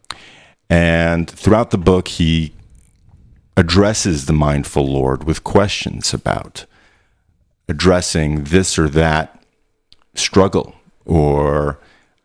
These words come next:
conflict in his, in his attempt to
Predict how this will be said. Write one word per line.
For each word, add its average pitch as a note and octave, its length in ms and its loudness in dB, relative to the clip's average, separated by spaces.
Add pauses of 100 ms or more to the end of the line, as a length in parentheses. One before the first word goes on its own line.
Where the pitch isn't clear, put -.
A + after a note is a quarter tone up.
(180)
conflict F2+ 600 0
in D2+ 200 0
his, D2 580 -2 (800)
in D#2 100 0
his D2+ 140 0
attempt F#2 500 0
to D2 580 0